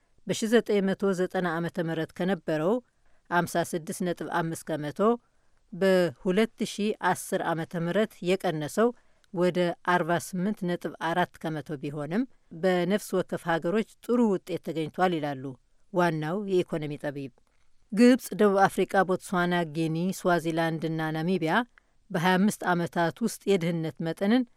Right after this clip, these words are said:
ከአምስት በመቶ በበለጠ መጠን ለመቀነስ ችለዋል።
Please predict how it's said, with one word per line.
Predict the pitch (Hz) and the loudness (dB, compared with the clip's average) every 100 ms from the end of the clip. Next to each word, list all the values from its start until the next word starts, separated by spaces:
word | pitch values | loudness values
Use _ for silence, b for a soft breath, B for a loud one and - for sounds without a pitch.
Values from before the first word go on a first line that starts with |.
| _ _ - | _ _ -4
ከአምስት | 180 - 170 165 190 - - 160 | -2 0 0 0 -2 -4 -10 -6
በመቶ | - 202 170 - 160 | 0 0 0 -2 -4
በበለጠ | 143 160 180 165 156 196 220 175 160 | -2 0 0 -2 -4 0 0 -2 -4
መጠን | 165 196 170 220 | -2 -2 -2 -2
ለመቀነስ | 202 180 165 156 - | 0 -2 -2 -6 -8
ችለዋል። | - 151 147 | -6 0 0